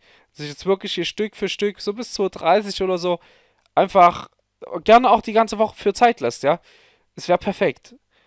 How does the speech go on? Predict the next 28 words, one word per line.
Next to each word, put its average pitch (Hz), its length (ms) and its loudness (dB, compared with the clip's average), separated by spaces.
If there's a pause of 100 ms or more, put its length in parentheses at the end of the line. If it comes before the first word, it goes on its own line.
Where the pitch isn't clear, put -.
(240)
Und 147 180 -6
dann 160 160 -2
kann 185 220 2
er 185 100 2
hinten 208 300 -6
raus 185 240 2
nämlich 185 240 -10
richtig 170 260 -10
anfangen 165 300 -6
zu 160 80 -18
beschleunigen 160 520 -6
und 143 240 -14 (340)
dann 139 100 -8
ist - 140 -10
wieder 160 140 -2
keiner 175 320 -2
dabei 151 520 4
und 139 120 -8
keiner 156 240 -2
kommt 170 240 -12
mehr 139 160 -6
rein 143 360 -4
und 139 140 -10
allen 139 200 -2
geht's 156 240 -6
zu - 80 -12
schnell. 143 320 -4
Und 147 180 -10